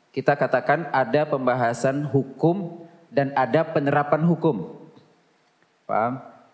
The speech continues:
Jangan nanti kita salah faham. Ustadz itu mengatakan orang yang tidak sholat berjamaah berarti hukumnya ini. Tidak. Kita hanya membahas perbuatan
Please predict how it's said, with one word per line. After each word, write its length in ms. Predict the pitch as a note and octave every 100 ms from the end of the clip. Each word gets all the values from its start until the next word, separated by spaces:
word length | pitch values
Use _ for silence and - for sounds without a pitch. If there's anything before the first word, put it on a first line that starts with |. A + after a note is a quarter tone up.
| _ _ _ _ -
Jangan 320 | A#2 C3+ C#3+
nanti 240 | B2+ D3+ D3+
kita 260 | C#3 B2 A#2+
salah 240 | B2 A#2
faham. 480 | C#3+ C#3+ C3+ A2 F#2 - - -
Ustadz 480 | C#3+ C#3 - F3 D3+
itu 240 | D3 E3+
mengatakan 800 | D#3+ D#3 D3 C#3+ D3 D3+ D#3+ D#3+ D3
orang 400 | D3 D3 D3+ C#3+
yang 80 | C#3
tidak 400 | C#3+ C3+ - -
sholat 320 | C#3+ C#3 B2+
berjamaah 600 | B2 B2 C3+ C3 C3+ C#3+
berarti 400 | C3+ B2+ C3 C3+
hukumnya 480 | C#3 C3+ - C#3 C3+ C3
ini. 320 | C#3+ B2+ G2
Tidak. 560 | C#3+ C#3 G2+ - - - - _
Kita 240 | - C#3+ E3
hanya 300 | E3 D3+ C#3+
membahas 720 | C3 B2 C#3+ D#3+ E3 - -
perbuatan 840 | D#3+ E3 D3 C#3+ D3 C#3 - E3